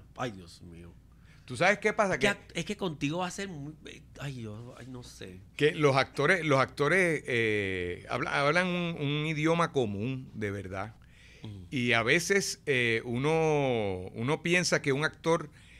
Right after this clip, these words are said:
Speaker 2: eh, ti-, tiene que tener un, un, un, eh, un enfoque, un, un, un approach hacia la actuación de esta manera y te das cuenta que es gente lo más normal del mundo. O sea,
Speaker 1: Claro.
Speaker 2: hay actores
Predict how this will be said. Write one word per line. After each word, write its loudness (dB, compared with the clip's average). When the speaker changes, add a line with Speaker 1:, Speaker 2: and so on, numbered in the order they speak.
Speaker 2:
eh, 2
ti-, -6
tiene 0
que 2
tener 0
un, -2
un, -4
un, -8
eh, -6
un 0
enfoque, 6
un, 4
un, -4
un 2
approach 6
hacia 6
la 6
actuación -4
de 0
esta 0
manera 2
y -2
te 0
das 2
cuenta -2
que 6
es 2
gente 2
lo 2
más 2
normal 2
del 2
mundo. -2
O -4
sea, 2
Speaker 1:
Claro. -6
Speaker 2:
hay 4
actores 4